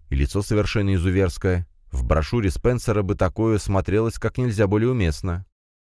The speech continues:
"Печальная история", — согласился он вслух. "Я читал про неё в газетах. Это ведь там Джеймса семь пуль уложили?" "Именно там, мистер из шестнадцатого.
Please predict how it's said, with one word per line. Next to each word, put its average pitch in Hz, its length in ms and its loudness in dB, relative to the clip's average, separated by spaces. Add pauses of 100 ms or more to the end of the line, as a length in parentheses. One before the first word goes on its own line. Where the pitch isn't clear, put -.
(160)
"Печальная 87 720 0
история", — 87 640 0
согласился 87 560 0
он 82 140 2
вслух. - 420 -4 (240)
"Я 95 200 0
читал 151 300 0
про 110 140 0
неё 110 220 2
в 90 80 0
газетах. 101 580 0
Это 87 220 -2
ведь 95 160 -2
там 165 300 0
Джеймса 120 460 0
семь 147 260 -2
пуль 139 240 2
уложили?" 101 640 2 (600)
"Именно 90 340 2
там, 113 280 2
мистер 98 400 0
из 90 80 2
шестнадцатого. 82 840 -2